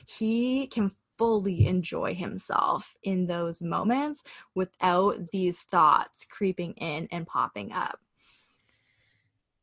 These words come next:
So I think this is obviously,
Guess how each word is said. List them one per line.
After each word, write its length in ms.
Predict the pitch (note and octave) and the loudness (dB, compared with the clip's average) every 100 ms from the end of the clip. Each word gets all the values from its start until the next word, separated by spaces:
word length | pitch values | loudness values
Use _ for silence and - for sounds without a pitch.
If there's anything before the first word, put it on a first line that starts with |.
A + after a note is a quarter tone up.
| _ _ - | _ _ -14
So 360 | - - A3+ - | -4 6 8 10
I 120 | A3+ | 6
think 420 | B3+ D4 C#4+ - _ _ _ _ _ _ _ _ _ _ - | 4 2 2 -8 _ _ _ _ _ _ _ _ _ _ 0
this 220 | A3 G#3 | 2 2
is 120 | A3 F#3+ | 0 6
obviously, 1000 | G3+ G3+ A3 G#3 - G#3 F#3 F3 F#3 | 8 8 8 4 4 4 6 4 0